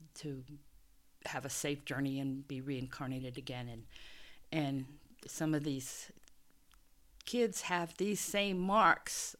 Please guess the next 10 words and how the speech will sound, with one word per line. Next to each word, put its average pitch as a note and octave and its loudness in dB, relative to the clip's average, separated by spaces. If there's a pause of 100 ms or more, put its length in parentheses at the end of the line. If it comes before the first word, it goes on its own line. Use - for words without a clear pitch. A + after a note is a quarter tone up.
on E3 0
their E3 0
neck G3 2
if F3 -8
they E3+ -2
come E3+ -2
back D#3+ 4
in D#3 0
a C3+ -2
family. F3 0